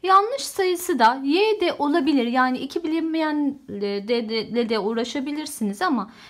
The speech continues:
e, şöyle de diyebiliriz arkadaşlar. Sonuçta toplam soru sayısı verilmiş. Kırk tane soru var. Yanlışa da ben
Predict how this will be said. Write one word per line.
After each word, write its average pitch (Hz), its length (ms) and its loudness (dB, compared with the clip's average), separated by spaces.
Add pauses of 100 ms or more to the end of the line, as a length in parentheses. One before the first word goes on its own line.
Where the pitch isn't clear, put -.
(120)
e, 240 160 2
şöyle 381 360 0
de 320 120 -2
diyebiliriz 311 580 0
arkadaşlar. 190 680 -4
Sonuçta 381 500 -2
toplam 359 400 2
soru 359 220 -2
sayısı 269 400 -2
verilmiş. 247 540 -2
Kırk 339 280 -4
tane 208 320 2
soru 262 380 0
var. 190 260 -2 (400)
Yanlışa 381 500 4
da 294 160 4
ben 254 340 4